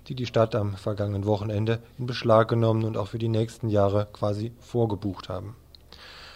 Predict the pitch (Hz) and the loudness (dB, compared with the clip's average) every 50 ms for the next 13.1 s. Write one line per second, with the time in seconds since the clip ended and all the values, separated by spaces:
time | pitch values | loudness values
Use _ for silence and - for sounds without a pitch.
0 | - - - - 131 127 131 131 - 120 117 120 123 117 123 123 117 117 - - | -20 -20 -4 4 6 8 8 8 8 8 8 8 8 6 2 -2 -2 -4 -8 -14
1 | - - 120 110 - 135 139 135 - - 127 113 107 101 - - 110 101 - 131 | -10 -8 -6 -2 0 0 0 0 -2 -4 -4 -4 -4 -4 -6 -6 -6 -4 -2 -2
2 | 135 131 - - 131 123 120 117 113 107 101 110 101 - 110 98 - - - - | -2 -2 -2 -2 -2 0 2 2 2 2 2 0 0 -2 -4 -8 -8 -10 -8 -4
3 | 127 139 135 135 123 - - 120 113 120 117 113 117 113 117 117 120 - - - | -2 -2 0 -2 -4 -4 -6 -4 0 2 4 4 4 4 2 -2 -6 -8 -16 -20
4 | - - - 131 123 113 113 107 101 - - - 120 120 - - - 104 92 104 | -12 -6 -2 0 0 0 0 -2 -4 -4 -2 -2 -2 -2 -2 -2 -4 -4 -2 0
5 | 104 113 123 120 - - - - - - - - 107 110 107 - - 101 92 98 | 0 0 0 0 -2 -6 -10 -10 -10 -10 -6 -4 -4 -4 -6 -8 -12 -10 -4 -2
6 | 101 104 113 113 - 131 123 120 107 95 87 - - - - - - - - 107 | 0 0 0 -2 -4 -6 -6 -4 -4 -6 -6 -8 -12 -20 -20 -20 -12 -8 -4 -4
7 | 101 98 92 - - - - - 101 - - 117 117 - 113 101 95 - - - | -4 -4 -6 -8 -12 -18 -18 -18 -10 -4 -2 -2 0 0 -2 -4 -6 -6 -10 -14
8 | - - 101 104 113 117 117 - - - - - - - - - - - 123 123 | -10 -6 -4 -2 -2 -2 -4 -8 -16 -20 -20 -20 -20 -20 -20 -20 -6 0 0 2
9 | 120 127 123 123 120 135 131 135 131 127 113 113 110 113 117 113 - - - 101 | 2 2 0 -2 0 0 0 0 2 0 0 0 0 0 0 -2 -4 -6 -6 -6
10 | 98 107 113 107 101 104 104 101 101 101 - - 98 - - 110 101 104 107 107 | -6 -6 -4 -4 -4 -4 -2 -2 -2 -2 -4 -6 -6 0 4 4 4 4 2 -2
11 | - - 107 - - 117 113 - - - 120 117 - - - - - 131 117 - | -6 -8 -4 0 2 2 2 0 -2 -4 -6 -6 -6 -10 -12 -8 -6 -6 -4 -4
12 | 135 - - - 113 107 98 101 101 104 101 - 131 113 - - - - - - | -6 -6 -4 -2 0 0 0 0 -2 -2 -4 -4 -6 -6 -4 -4 -4 -6 -6 -10
13 | - | -20